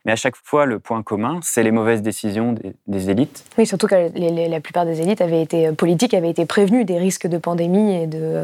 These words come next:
Speaker 1: En plus,
Speaker 2: et de,
Speaker 1: ouais.
Speaker 2: et d'un, et d'une
Speaker 1: Ouais.
Speaker 2: pandémie, euh, comme celle-ci,
Speaker 1: Ouais, c'est ça.
Speaker 2: depuis des années.
Speaker 1: Euh, tous les risques, on les a, c'est théorique.
Speaker 2: Mm.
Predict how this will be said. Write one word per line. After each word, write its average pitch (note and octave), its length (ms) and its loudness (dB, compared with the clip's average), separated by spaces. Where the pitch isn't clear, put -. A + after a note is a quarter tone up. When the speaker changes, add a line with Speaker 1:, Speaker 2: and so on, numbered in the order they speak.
Speaker 1:
En G2+ 100 -4
plus, D#3 260 -4
Speaker 2:
et - 20 2
de, E3 120 2
Speaker 1:
ouais. - 100 2
Speaker 2:
et - 40 4
d'un, E3+ 200 2
et F3 100 -2
d'une E3 160 -2
Speaker 1:
Ouais. D#3+ 60 -4
Speaker 2:
pandémie, E3+ 480 0
euh, E3+ 100 -2
comme D#3+ 160 -2
celle-ci, F#3 320 0
Speaker 1:
Ouais, C3+ 140 -12
c'est - 140 -10
ça. D3 140 -16
Speaker 2:
depuis E3 160 -2
des D#3+ 160 2
années. F#3 200 2
Speaker 1:
Euh, A#2 160 2
tous F#3 100 4
les F#3 80 4
risques, D#3+ 240 0
on C3+ 60 2
les A#2 160 2
a, D#3 160 2
c'est B2 140 -6
théorique. G#2+ 540 -2
Speaker 2:
Mm. G3 100 2